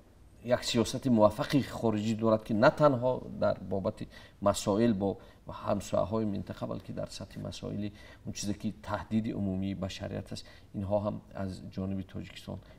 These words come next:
پیشنهاد گردیدند. و من امیدوارم که شما عزیزان، فرزندان و پیوندان خود را در روحیه علم آموزی، دنیویت و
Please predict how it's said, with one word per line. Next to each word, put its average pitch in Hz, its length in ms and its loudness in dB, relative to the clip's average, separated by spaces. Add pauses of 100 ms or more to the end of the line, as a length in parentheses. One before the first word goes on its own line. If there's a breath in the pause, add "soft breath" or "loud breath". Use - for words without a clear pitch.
(100)
پیشنهاد 98 480 -2
گردیدند. 92 380 -8 (320 loud breath)
و 147 60 4
من 175 160 12
امیدوارم 151 500 12
که 123 300 2
شما 131 300 8
عزیزان، 117 500 6 (200)
فرزندان 113 560 8
و - 20 2
پیوندان 101 560 2
خود 95 220 -10
را 101 140 -4 (460 soft breath)
در 120 120 12
روحیه 123 720 10 (440)
علم 131 200 10
آموزی، 110 600 8 (640 soft breath)
دنیویت 117 800 10 (1080 soft breath)
و 131 240 12